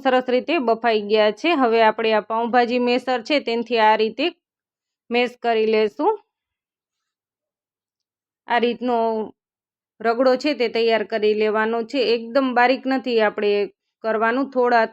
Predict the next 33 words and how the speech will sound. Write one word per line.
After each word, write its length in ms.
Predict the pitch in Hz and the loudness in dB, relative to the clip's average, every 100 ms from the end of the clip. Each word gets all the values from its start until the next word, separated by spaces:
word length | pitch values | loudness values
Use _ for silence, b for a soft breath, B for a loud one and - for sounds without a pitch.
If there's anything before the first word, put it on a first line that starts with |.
| - | -4
કચરા 360 | 226 226 202 196 | -6 -4 -2 -2
રાખવાના 500 | 202 - 202 190 180 | -4 -4 -6 -4 -4
આ 40 | 180 | -2
રીતે 200 | 180 - 190 | -4 -6 -6
વટાણા. 480 | 190 - 170 170 180 _ _ _ _ _ _ _ _ | -6 -6 -8 -8 -10 _ _ _ _ _ _ _ _
હવે 160 | 214 233 226 | -4 2 2
આપણે 240 | 226 262 285 | 2 -2 -2
પેનમાં 420 | 247 247 285 311 | 0 2 2 2
તેલ 180 | 254 240 240 | 2 2 2
લઈ 160 | 226 226 | 2 0
લીધું 340 | 226 202 226 - | -2 -2 -4 -4
છે 80 | 269 | -2
અને 120 | 247 214 | 0 0
રગડાનો 400 | 220 226 233 277 320 | 0 2 2 2 2
વઘાર 320 | 240 226 220 - | 2 2 0 0
કરશું. 360 | 214 220 220 202 | -2 -2 -4 -4
તો 80 | 208 214 | -6 -6
ચપટી 320 | 220 - 233 208 | -10 -6 -2 -2
આપણે 220 | 208 311 415 - | 0 -4 -4 -4
તેલ 220 | 240 233 233 | -2 2 4
આવી 260 | 254 247 | 2 -2
ગયું 220 | 214 220 220 | -4 -4 -4
છે, 120 | 302 269 | -10 -8
જીરું 280 | 226 233 226 202 | -6 -2 0 0
એડ 120 | 190 - | -2 -6
કરશું, 400 | - 190 202 208 202 | -10 -10 -8 -12 -10
ચપટી 360 | 226 226 240 214 | -12 -10 -6 -4
આપણે 220 | 202 247 381 294 | -4 -4 -4 -2
હિંગ 260 | 269 254 214 | -2 0 0
એડ 160 | 202 175 - | -2 -4 -12
કરશું. 420 | 185 190 - 190 - _ _ _ _ _ _ _ _ | -10 -10 -12 -16 -16 _ _ _ _ _ _ _ _
આદુ, 320 | 208 240 240 294 285 254 | -4 -2 0 0 0 2
મરચી 420 | 247 240 - 285 | 0 0 -4 -2